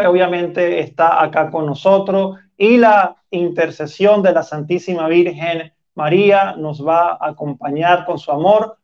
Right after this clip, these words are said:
maternal. Vamos acá a saludar a algunas personas. César Alfonso nos saluda. Buenas noches, saludos y bendiciones desde Guayaquil.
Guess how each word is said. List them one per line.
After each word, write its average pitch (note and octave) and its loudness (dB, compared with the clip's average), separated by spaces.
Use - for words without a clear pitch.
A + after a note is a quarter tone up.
maternal. E3 2
Vamos A#3 4
acá G#3+ 0
a - 0
saludar G3+ 0
a - 2
algunas G3+ -2
personas. A#3+ 0
César G#3+ 0
Alfonso A3 2
nos G#3+ -2
saluda. G#3+ 4
Buenas G3+ 2
noches, G#3+ -2
saludos G3 2
y F3+ 0
bendiciones F3 0
desde F#3 2
Guayaquil. A#3 2